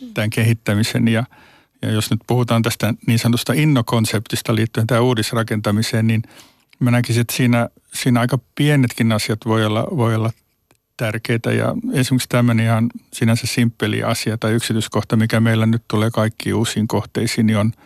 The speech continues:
Speaker 2: on se, että siellä on polkupyörien pesutilat. Elikkä polkupyörien <laughs> säilytystilan yhteydessä on sitten mahdollisuus myös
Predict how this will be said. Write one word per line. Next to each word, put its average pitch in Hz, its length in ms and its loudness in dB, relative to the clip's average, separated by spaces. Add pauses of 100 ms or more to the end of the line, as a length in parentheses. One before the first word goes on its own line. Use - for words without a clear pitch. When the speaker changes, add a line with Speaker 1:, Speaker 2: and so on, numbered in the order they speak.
(600)
Speaker 2:
on 117 100 -2
se, 117 240 0
että 107 220 -4
siellä 123 300 0
on 120 220 0 (240)
polkupyörien 120 680 0
pesutilat. - 680 -4 (400)
Elikkä 123 340 -2 (560)
polkupyörien 120 760 0 (200)
<laughs> - 240 0
säilytystilan 117 720 0
yhteydessä 123 600 -6
on 113 120 -2
sitten - 340 -6 (120)
mahdollisuus 110 540 0
myös 113 340 -2